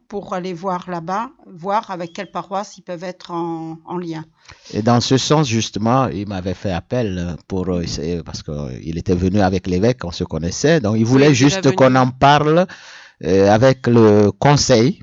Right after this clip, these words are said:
Speaker 2: pastoral chez lui. Donc, je
Speaker 3: Mhm.
Speaker 2: suis allé il y a deux semaines environ pour essayer de resituer un peu,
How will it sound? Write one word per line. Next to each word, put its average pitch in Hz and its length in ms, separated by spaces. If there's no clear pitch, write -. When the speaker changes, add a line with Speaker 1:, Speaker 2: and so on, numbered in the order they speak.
Speaker 2:
pastoral 107 480
chez 107 220
lui. 131 300
Donc, 107 180
je 104 80
Speaker 3:
Mhm. 98 40
Speaker 2:
suis 107 260
allé 101 180
il 101 60
y 95 80
a 82 80
deux 90 140
semaines 95 380
environ 90 520
pour 101 220
essayer 101 280
de 95 140
resituer 104 600
un 104 120
peu, 101 320